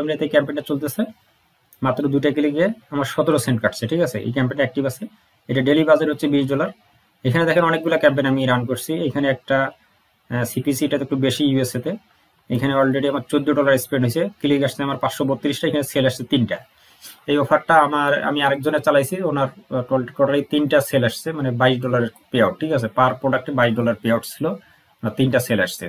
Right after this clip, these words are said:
তিনটা সেল আসার পরে চোদ্দ ডলার, ধরেন চোদ্দ ডলার স্পেন্ড করে বা পনেরো ডলার স্পেন্ড করে ওনার তিন বিশে ষাট আর হচ্ছে তিন দুগুণে ছয়, ছেষট্টি ডলারের মতো ওনার, ওনার প্রোডাক্ট সেল হয়েছে, এখনো ডেলিভারি হয়নি, পেন্ডিংয়ে আছে।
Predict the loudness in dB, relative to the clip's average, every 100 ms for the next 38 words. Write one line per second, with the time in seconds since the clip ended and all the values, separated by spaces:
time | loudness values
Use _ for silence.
0 | -4 -2 -2 0 0 2 0 0 0 0
1 | 0 0 -2 -8 _ _ _ 2 2 2
2 | 0 2 2 2 2 2 -2 0 0 4
3 | 2 4 2 2 2 2 2 0 -2 -2
4 | -4 -2 0 0 0 -4 -4 -4 -4 -6
5 | -4 0 0 -2 _ _ _ _ -4 -2
6 | -2 -4 -2 0 0 -2 -2 -2 -2 -2
7 | -2 0 0 2 0 0 -4 -2 -2 -2
8 | -4 _ _ _ _ -6 -4 0 2 2
9 | 2 2 2 2 2 2 2 4 4 2
10 | 0 0 2 4 2 2